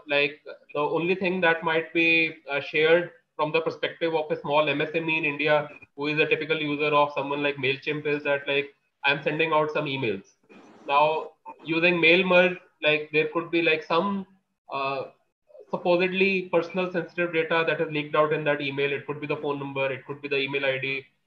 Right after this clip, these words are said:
it could be some other identifier of, uh, information that goes out in the email.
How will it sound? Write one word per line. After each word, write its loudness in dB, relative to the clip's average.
it -4
could -2
be 2
some -2
other 2
identifier 2
of, 2
uh, -4
information -6
that -2
goes -4
out 0
in -6
the 2
email. -2